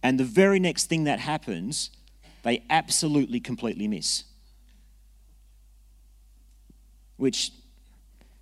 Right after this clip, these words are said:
yeah, what do you, what do, what do you say to that? You'd hope that you'd get it. Makes me wonder what we miss. What's going on in our lives that we don't get?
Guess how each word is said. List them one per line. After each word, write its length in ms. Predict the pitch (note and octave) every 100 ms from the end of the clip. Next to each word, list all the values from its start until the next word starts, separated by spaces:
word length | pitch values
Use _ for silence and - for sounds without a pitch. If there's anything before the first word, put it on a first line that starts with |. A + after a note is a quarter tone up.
| - - - - -
yeah, 220 | G#2 F#2+ - - - - - - -
what 120 | -
do 60 | G2+
you, 100 | G2
what 120 | G2 A2
do, 80 |
what 120 | F2+ B2
do 60 |
you 60 | G2+
say 220 | - D3
to 80 | E3
that? 180 | D#2+ - - - - - - - - -
You'd 160 | - A#2+
hope 160 | C3 -
that 120 | E2+
you'd 180 | F#2 -
get 160 | F3
it. 100 | F#2 - - - - - - - - - - - - - -
Makes 200 | E3 D#3+
me 60 |
wonder 240 | B2+ C3 A2+
what 160 | G#2
we 120 | A2+ C3+
miss. 340 | F2+ - - - - - - - - - - - - - - - - -
What's 180 | A#2+
going 240 | - C3 B2
on 120 | A#2+
in 100 | A2+
our 160 | A#2 C3+
lives 280 | A2+ F#2+ -
that 120 | G2
we 100 | G2+
don't 220 | G2+ F#2
get? 180 | A#2